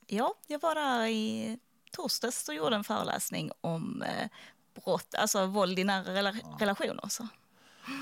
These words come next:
Speaker 2: Yes, för när du sk-, skickade det här mejlet till mig så blev jag bara, wow, alltså, wow på ett negativt sätt, om man ska säga. Bara, ja, vilken historia bara jag kunde läsa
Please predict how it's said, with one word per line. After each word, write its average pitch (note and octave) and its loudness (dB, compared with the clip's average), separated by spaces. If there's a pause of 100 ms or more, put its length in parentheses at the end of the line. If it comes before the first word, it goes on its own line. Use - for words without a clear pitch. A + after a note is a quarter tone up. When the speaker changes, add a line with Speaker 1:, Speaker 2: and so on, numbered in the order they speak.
Speaker 2:
Yes, F2+ -2
för G2+ 0
när G2 6
du F#2+ 2
sk-, F#2+ -6
skickade A2 2
det G#2 6
här F#2 6
mejlet G#2+ 4
till E2+ 0
mig D#2+ 0
så E2 -2
blev D#2 0
jag D2+ -2
bara, C2+ -8
wow, E2 0
alltså, D2+ -2 (720)
wow F#2 8
på - -2
ett - -4 (120)
negativt E2+ -2
sätt, - -4
om D2+ -8
man C#2+ -6
ska D2+ -6
säga. D2+ -2 (180)
Bara, C2+ -10 (920)
ja, D#2+ -4 (240)
vilken G2 0
historia G#2 4
bara F2+ 6
jag E2+ 4
kunde F2+ 2
läsa E2+ 2